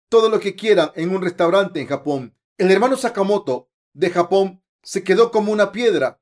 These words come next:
cuando vino al campamento de formación espiritual el pasado verano y vio cómo comíamos platos rebosando de arroz, sopa y kimchi. Dijo, dijo que le sorprendieron dos cosas de Corea. Una, que comíamos todo lo que queríamos,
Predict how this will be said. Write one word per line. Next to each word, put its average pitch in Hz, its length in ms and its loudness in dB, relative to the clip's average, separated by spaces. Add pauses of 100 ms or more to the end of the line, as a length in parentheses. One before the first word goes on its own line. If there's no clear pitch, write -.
(140)
cuando 185 260 0
vino 233 260 0
al 165 120 0
campamento 175 640 -2
de 147 120 0
formación 170 580 -2
espiritual 165 680 0
el 160 160 -6
pasado 151 400 -2
verano 147 500 -2 (240)
y 165 80 -12
vio 214 240 -2
cómo 196 240 -2
comíamos 185 640 -4 (220)
platos 196 560 0 (100)
rebosando 175 680 0
de 127 100 -4
arroz, 113 380 -10 (160)
sopa 214 440 2
y 180 100 -6
kimchi. 202 520 -8 (180)
Dijo, 151 460 -4 (380)
dijo 151 520 -6
que 180 120 2
le 180 80 0
sorprendieron 180 600 0
dos 180 160 -4
cosas 196 360 -4
de 139 120 -4
Corea. 147 460 -2 (240)
Una, 202 420 -2 (160)
que 175 140 0
comíamos 202 600 0
todo 220 220 -2
lo 180 120 -4
que 180 140 -6
queríamos, 175 580 -2